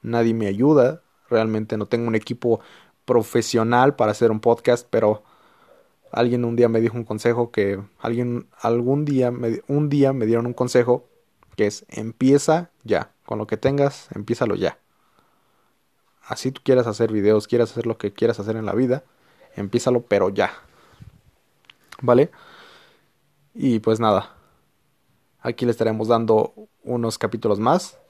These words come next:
Pero esos capítulos sí ya serán más de, más largos y de temas ya específicos con un guión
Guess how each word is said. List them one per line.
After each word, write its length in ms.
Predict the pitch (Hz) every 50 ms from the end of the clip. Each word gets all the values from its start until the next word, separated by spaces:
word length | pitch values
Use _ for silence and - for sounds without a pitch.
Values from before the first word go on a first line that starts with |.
| _ _ _ _ _ _ _ _ _ _ _ _ _ _ _ _ _ _ _ _ _ _ _ _ _ _ _ _ _ _ _ _ _ _ _ _ _ _ _ _ _ _ _ _ _ _ _ _ _ _ _ _ _ _
Pero 140 | - 123 117
esos 160 | 113 120 123
capítulos 420 | - - - - 117 123 120 113 -
sí 80 | -
ya 100 | 117 110
serán 280 | 104 - 110 110 117 117
más 160 | 113 113 110
de, 220 | 107 107 101 - _ _ _
más 260 | - 117 120 120 120 123
largos 520 | 127 127 135 143 139 135 160 196 - - _ _ _
y 140 | - 92 104
de 100 | 104 101
temas 320 | - - 120 113 117 113
ya 80 | 113 110
específicos 600 | 104 - - 107 - 113 107 110 - - 117 -
con 220 | _ - 110 110
un 160 | 110 110 110 107
guión 500 | 104 107 107 110 107 107 107 110 107